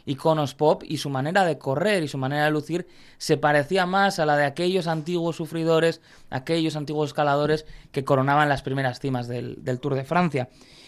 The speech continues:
Y, y tuvo aquí, pues, el, el gran éxito, ¿no?, de su trayectoria en el, en el Tour de Francia. Ulrich, que cosechaba su tercer podio en tres años,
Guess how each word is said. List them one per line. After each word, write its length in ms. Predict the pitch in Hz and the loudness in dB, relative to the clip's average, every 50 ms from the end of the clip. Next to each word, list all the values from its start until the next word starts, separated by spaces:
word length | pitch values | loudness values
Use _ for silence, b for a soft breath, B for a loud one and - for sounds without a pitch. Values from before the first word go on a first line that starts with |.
| B B B | B B B
Y, 280 | B 165 165 165 - 151 | B -2 -2 0 0 -2
y 60 | 156 | 0
tuvo 240 | 135 190 220 254 262 | 2 4 6 8 8
aquí, 360 | 214 - - 190 226 254 226 | 6 6 4 2 2 2 2
pues, 200 | 165 139 135 - | 2 0 -2 -2
el, 160 | 143 139 - | -2 -2 -2
el 100 | - 139 | 0 0
gran 240 | 135 143 165 185 165 | 2 2 4 4 2
éxito, 420 | 156 196 - - 214 180 - 139 139 | 2 0 -2 -4 -6 -4 -2 -2 0
¿no?, 140 | 151 180 | 0 0
de 60 | 185 160 | 0 -2
su 120 | 139 151 | -4 -4
trayectoria 480 | 143 139 135 131 131 - 156 151 160 160 | -2 0 0 0 0 0 0 0 0 0
en 60 | 160 | 0
el, 220 | 156 156 156 156 | 2 0 0 0
en 140 | - 156 151 | 0 -2 -2
el 120 | 151 151 | -2 -2
Tour 160 | 147 165 160 165 | -2 -2 0 0
de 80 | 170 | 0
Francia. 500 | 156 - 208 214 214 - 233 240 247 247 b b b b b b b | 0 2 0 0 2 2 2 2 2 0 b b b b b b b
Ulrich, 500 | - - 233 240 220 190 143 131 - - _ - | 2 4 4 6 6 4 4 2 0 -4 _ -8
que 200 | - 147 135 - _ _ _ _ _ _ | -8 -8 -8 -10 _ _ _ _ _ _
cosechaba 600 | - 151 135 - 151 139 - - 196 208 190 156 | -6 -6 -4 -4 -4 -4 0 4 4 6 6 4
su 120 | 139 - 135 | 2 -2 -4
tercer 380 | 135 139 135 - 165 165 156 | -4 -4 -4 -2 -4 -4 -4
podio 440 | - 175 190 196 185 151 127 131 - - _ _ b b b b b b | -2 0 0 0 0 0 -4 -6 -8 -12 _ _ b b b b b b
en 140 | 127 127 | -10 -6
tres 260 | 120 151 156 147 - 185 | -2 -2 -2 0 2 2
años, 420 | 185 190 185 151 127 - - | 2 2 2 0 -2 -4 -8